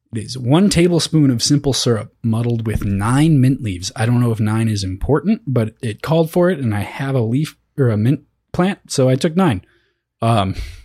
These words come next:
filled the glass with crushed ice, like, to the brim. I used a, uh,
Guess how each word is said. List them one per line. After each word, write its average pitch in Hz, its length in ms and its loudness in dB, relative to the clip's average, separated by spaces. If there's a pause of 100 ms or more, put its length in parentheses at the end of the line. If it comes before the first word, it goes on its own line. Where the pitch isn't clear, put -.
(880)
filled 151 260 2
the 160 60 2
glass 139 300 2
with 117 120 -4
crushed 120 340 -2
ice, 107 420 -4 (600)
like, 92 160 -10 (120)
to 139 120 2
the 131 80 4
brim. 95 480 -2
I 120 120 0
used 120 340 0
a, 104 260 -4
uh, 92 280 -8